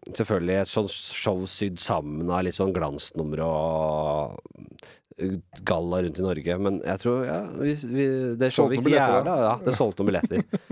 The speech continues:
Speaker 2: <laughs>
Speaker 1: Og de største scenene i Norge. Først så spilte vi jo,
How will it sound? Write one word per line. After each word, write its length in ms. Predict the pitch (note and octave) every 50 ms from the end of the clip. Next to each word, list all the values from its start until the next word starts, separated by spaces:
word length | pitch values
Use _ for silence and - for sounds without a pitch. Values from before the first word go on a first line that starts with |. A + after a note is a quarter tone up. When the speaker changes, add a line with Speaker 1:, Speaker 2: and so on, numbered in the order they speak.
| - - -
Speaker 2:
<laughs> 400 | F#3 - _ - - _ - -
Speaker 1:
Og 1120 | A#2+ B2 B2 B2 B2 A#2+ A#2+ A#2 A#2 A#2+ A#2 A2+ A2+ A#2 A2+ A2 A2 A2 A2 A2 G#2+ A2
de 80 | A2 A#2+
største 300 | - - C3 G#2+ - - G#2
scenene 280 | G2+ A2+ G2 F#2+ G2 G2+
i 20 |
Norge. 360 | G2+ F#2+ F2+ D#2+ F2 F2 F2+ F#2 F2 F2+ - - _ - - F#2+
Først 240 | - - D#3 C#3+ -
så 60 | C#3+ -
spilte 380 | - C#3+ A2+ G#2 - - G2+ F#2+
vi 120 | G2 G2
jo, 140 | G2+ G#2 A2